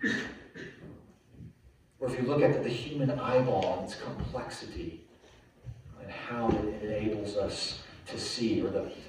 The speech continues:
the little flagellum motor that's at, at the tiniest cell, it's, it's irreducibly complex. So that, you know, there's the,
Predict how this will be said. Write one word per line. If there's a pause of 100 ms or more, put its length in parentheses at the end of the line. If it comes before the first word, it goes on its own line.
the
little
flagellum
motor
that's
at, (520)
at
the
tiniest
cell,
it's,
it's
irreducibly (140)
complex. (1500)
So
that,
you
know,
there's
the,